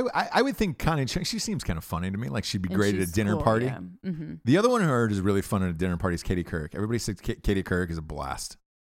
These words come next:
Speaker 1: A fucking blast.
Speaker 2: Blast?
Speaker 1: Yeah. Everybody's like,
Speaker 2: I mean,
Speaker 1: "Dude,
Speaker 2: I like her, but
Speaker 1: she's the
Speaker 2: I
Speaker 1: life of the party. She's funny.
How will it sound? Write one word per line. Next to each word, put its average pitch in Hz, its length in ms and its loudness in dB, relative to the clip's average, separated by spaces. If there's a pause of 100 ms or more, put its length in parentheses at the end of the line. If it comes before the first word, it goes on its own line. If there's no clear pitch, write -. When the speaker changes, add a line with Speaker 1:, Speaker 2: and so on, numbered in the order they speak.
(120)
Speaker 1:
A 98 40 -4
fucking - 460 -4
blast. 73 460 -6
Speaker 2:
Blast? 226 500 -8
Speaker 1:
Yeah. 185 260 2 (240)
Everybody's 123 360 2
like, 113 100 4
Speaker 2:
I - 20 2
mean, 220 100 6
Speaker 1:
"Dude, 139 180 6
Speaker 2:
I - 20 -4
like 175 320 -2
her, 175 180 0
but 160 120 -2
Speaker 1:
she's 110 160 2
the 113 80 4
Speaker 2:
I - 20 4
Speaker 1:
life 123 240 4
of 143 60 2
the 123 60 4
party. 120 400 2
She's - 260 -6
funny. 113 800 2